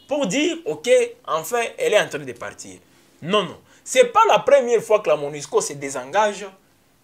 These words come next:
dans d'autres provinces en République démocratique du Congo. Même sous Joseph Kabila, il y a dans certaines provinces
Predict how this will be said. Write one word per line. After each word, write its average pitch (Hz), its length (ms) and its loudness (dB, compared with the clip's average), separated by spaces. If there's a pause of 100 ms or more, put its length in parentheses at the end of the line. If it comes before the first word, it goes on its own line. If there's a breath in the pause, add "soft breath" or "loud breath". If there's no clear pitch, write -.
(140)
dans 143 140 -10
d'autres 214 240 -6
provinces 185 380 -10
en 135 80 -14
République 139 400 -14
démocratique 127 440 -14
du 139 80 -18
Congo. 107 320 -18 (1120)
Même 202 280 2
sous 185 180 -12
Joseph 143 360 -12
Kabila, 208 540 -8 (420)
il 131 80 -14
y - 20 0
a 143 60 -2
dans 120 140 -10
certaines 233 380 -4
provinces 220 560 -4